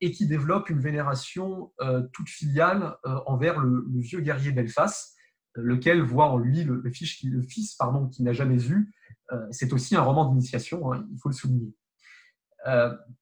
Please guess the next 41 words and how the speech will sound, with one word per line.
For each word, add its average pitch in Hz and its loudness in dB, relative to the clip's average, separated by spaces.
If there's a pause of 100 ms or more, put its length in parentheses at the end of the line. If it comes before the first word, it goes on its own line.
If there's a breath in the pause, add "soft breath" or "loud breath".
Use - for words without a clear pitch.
Belfast, 175 2
euh, 139 0 (400)
incarne 196 4
un 160 6
type 139 -2
d'homme, 196 4
euh, 127 2
dont 135 0
Favrier 160 0 (360)
et 143 2
l'auteur, 156 4 (120)
euh, 131 -2
se - -6
lamentent 160 4
de 139 -2
la 131 2
disparition 147 0
programmée, 127 0 (640 loud breath)
euh, 120 0
sous - 2
les 160 6
coups - -2
de 139 0
boutoir 165 2
du 127 -2
consumérisme 151 -2
et 147 -2
de 139 2
l'individualisme, 127 0 (520)
euh, 117 -8
qui - -10
rendent 127 2
toute 147 -10
notion 139 0
de 120 0
sacrifice 151 -4
absolument 123 -2
incompréhensible 131 -4
à 131 0
nos 127 0
contemporains. 127 -6